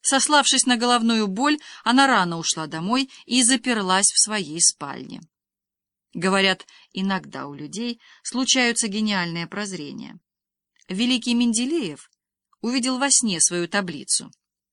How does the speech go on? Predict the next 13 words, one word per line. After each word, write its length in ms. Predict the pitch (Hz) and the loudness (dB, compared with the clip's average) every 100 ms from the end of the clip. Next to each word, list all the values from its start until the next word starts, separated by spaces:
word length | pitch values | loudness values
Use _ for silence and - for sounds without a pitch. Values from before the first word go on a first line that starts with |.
| _ - - | _ -18 -2
Марсельеза 760 | 220 247 - 254 269 381 233 | 0 2 2 2 2 2 2
была 220 | 196 208 | 0 0
написана 640 | 220 233 262 254 247 240 226 _ | 2 0 2 2 4 2 0 _
за 240 | 190 240 240 | -2 2 4
одну 280 | 233 285 | 2 -2
ночь. 380 | 330 143 - - _ _ _ _ _ _ _ _ _ | -2 -4 -6 -10 _ _ _ _ _ _ _ _ _
Математики 680 | 208 247 285 269 226 208 202 | 2 4 4 4 4 2 -2
всего 300 | 208 226 220 | 0 0 0
мира 340 | 226 269 196 - - - | 2 2 2 0 -6 -12
бьются 640 | 170 214 277 - - 220 | -4 -2 0 2 2 0
над 320 | - 214 208 175 | 0 2 2 -2
доказательством 760 | 202 226 208 180 170 - 190 | -4 0 0 -2 -4 -6 -4
теоремы, 600 | 196 254 269 311 233 151 | -2 -2 0 0 0 -4